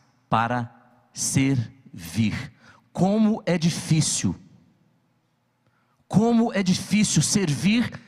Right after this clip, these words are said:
sem olhar para o lado.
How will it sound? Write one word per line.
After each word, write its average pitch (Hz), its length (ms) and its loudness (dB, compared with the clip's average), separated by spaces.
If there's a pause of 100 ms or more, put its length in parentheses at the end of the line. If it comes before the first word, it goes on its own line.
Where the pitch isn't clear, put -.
(200)
sem 240 380 0
olhar 175 920 -2
para 156 200 0
o 147 40 0
lado. 110 440 -2